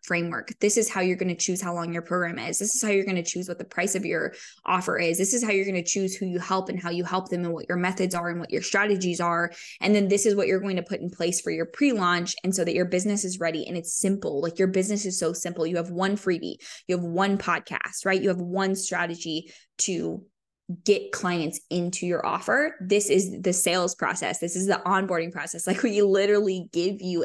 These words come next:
every single thing you need. You just follow the steps and implement them. And then you come get coaching on it so that you can be successful. You can have that first ten K launch.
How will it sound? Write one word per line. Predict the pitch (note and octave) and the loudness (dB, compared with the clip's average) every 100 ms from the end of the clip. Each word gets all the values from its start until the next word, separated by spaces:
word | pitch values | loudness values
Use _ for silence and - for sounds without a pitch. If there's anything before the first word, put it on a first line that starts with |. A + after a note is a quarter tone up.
| - | -2
every | F3+ F#3 F3+ | -2 -2 -2
single | F3+ F3 E3+ | -4 -8 -8
thing | E3 E3 | -6 -6
you | D#3+ | -2
need. | F#3 F#3 | 2 2
You | E3+ F#3 | 0 -2
just | E3 D#3+ - | -2 -2 -6
follow | E3+ - | -8 -6
the | - | -6
steps | - D#3 - | -4 -4 -6
and | G#2+ | -4
implement | E3+ F#3+ A3 A3+ | -4 0 0 2
them. | C#4+ D#4 E4 - - - | 0 0 -2 -8 -12 0
And | G3+ | 4
then | G3+ | 4
you | F#3+ | 4
come | - F#3+ | 2 2
get | F#3 - | 2 0
coaching | F3 F3+ F3+ F3 | -2 -2 -4 -4
on | - | -4
it | A2+ - | -4 -2
so | G3+ | 0
that | F#3 - | 0 -2
you | F3+ E3+ | -2 -2
can | E3 F3 E3+ | -2 -6 -4
be | D#3+ | -6
successful. | - - E3+ - - | -4 -4 -6 -4 -4
You | |
can | F3+ F3 | -4 -6
have | - F3 | -4 -6
that | - - | -6 -8
first | F#3+ - | -8 -8
ten | - - | -8 -8
K | - | -8
launch. | B2 E3+ G#2+ - | -6 -6 -6 -8